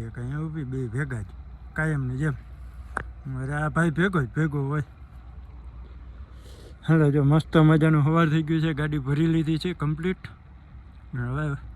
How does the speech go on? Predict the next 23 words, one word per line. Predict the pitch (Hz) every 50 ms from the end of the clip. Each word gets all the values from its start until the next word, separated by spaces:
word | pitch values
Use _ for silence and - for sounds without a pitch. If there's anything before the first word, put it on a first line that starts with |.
| - - - - - - - - - - - - - - - - -
ઉપર | 143 131 139 139 131 -
તાલપત્રીઓ | 156 165 165 - 170 160 - 147 156 156 156
નાખી | 170 175 - 190 190
દઈ, | 208 208 175 - - - - - - -
પછી | - 143 143 139
નીકળીએ. | 143 147 - 151 127 117 117 117 107 - - - - - - - - - - - - - - - - - - - - - - - - - - - - - - -
હાલો, | - 160 151 147
જો | 156 151 143 147
હવે | 151 156 147 151
રોલટીને | 156 160 160 - 160 160 156 156
લઈ | 156 160 170 196
આવ્યા | 208 202 202 185 180
આપણે. | 185 - 202 208 196 - - - - - - - - -
જો | 131 135 135
આવી | - - - 76 -
રીતના | - - - - - 127 120 117
રોલટી | - 135 - - - 185 196 196
હોય. | 185 180 185 180 - - - - - - - - - - - - - - - - - - - -
મારું | - - - - - - - - - - - - - - - - 76 - 76 76 76 - - - - - - 73 76 73 - - - - 80 78 -
પટ્ટાપટ્ટી | 160 156 147 - - - - - 156 160 160 82 165 165 156 156
ને | - 73 - - - - - - - - -
રોલટી | - - - - - - - - - -
ને | - -